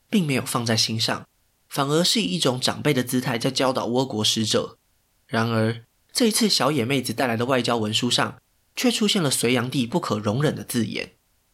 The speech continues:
在这封国书上，开头就写道：“日出处天子，致书日没处天子。”简单翻译过来，就是太阳升起的地方有一位天子，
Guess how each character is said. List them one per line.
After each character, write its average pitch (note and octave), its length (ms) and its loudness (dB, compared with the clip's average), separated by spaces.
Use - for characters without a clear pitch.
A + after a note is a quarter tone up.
在 E3 120 2
这 D3+ 120 2
封 C3+ 240 0
国 A#2 160 4
书 C3 220 2
上， A#2 240 0
开 E3+ 180 0
头 C#3+ 160 -2
就 C3 120 0
写 - 180 0
道 - 380 -2
：“日 B3 180 4
出 G3+ 220 0
处 E3+ 260 0
天 D#3 240 0
子， F#2+ 240 -6
致 - 240 0
书 C#3 320 2
日 D#3 220 2
没 C#3+ 180 2
处 A#2 200 -2
天 A2+ 260 0
子。” - 240 -10
简 A2+ 220 0
单 D#3 160 0
翻 D#3 180 -2
译 D3+ 80 -2
过 B2+ 160 0
来， - 320 -4
就 B3 100 0
是 A#3 140 2
太 A#3+ 160 4
阳 C#3+ 120 2
升 E3+ 200 2
起 - 100 0
的 A#2 80 0
地 C#3 140 0
方 C#3 200 0
有 G#2+ 120 0
一 A2+ 80 -2
位 D3 120 4
天 C3 280 -2
子， G2+ 240 -6